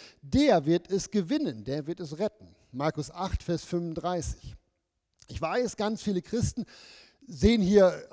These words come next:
das ewige Leben drin. Ich kann euch wirklich versprechen, hier geht's <laughs> nicht ums ewige Leben. Hier geht's um ein erfülltes Leben. Ja,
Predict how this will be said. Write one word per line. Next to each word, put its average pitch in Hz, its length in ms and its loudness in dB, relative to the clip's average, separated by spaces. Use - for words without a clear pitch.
das 156 140 -4
ewige 151 360 2
Leben 240 340 2
drin. 240 340 2
Ich - 140 -6
kann 190 160 2
euch 170 180 0
wirklich 170 380 -10
versprechen, 196 520 -4
hier 147 100 2
geht's 214 440 -6
<laughs> - 160 4
nicht 214 180 0
ums 190 260 -6
ewige 165 340 -2
Leben. 262 400 -2
Hier 247 240 4
geht's 233 320 0
um 202 160 -6
ein 208 160 -2
erfülltes 247 560 2
Leben. 208 400 2
Ja, 123 320 -8